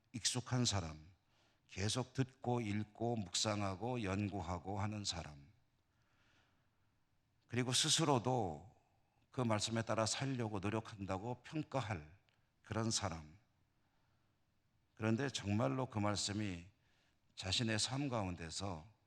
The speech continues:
삶의 중심이 되고 뼈대가 되고 실천되고 있느냐라고 질문한다면 그러면 자신 있게 대답하는 게 망설여집니다.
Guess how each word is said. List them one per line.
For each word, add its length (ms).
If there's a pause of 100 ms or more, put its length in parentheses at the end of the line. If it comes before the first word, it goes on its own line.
(260)
삶의 500
중심이 480
되고 260
뼈대가 480
되고 280
실천되고 760
있느냐라고 1600
질문한다면 1080 (760)
그러면 520
자신 360
있게 160
대답하는 520
게 100
망설여집니다. 880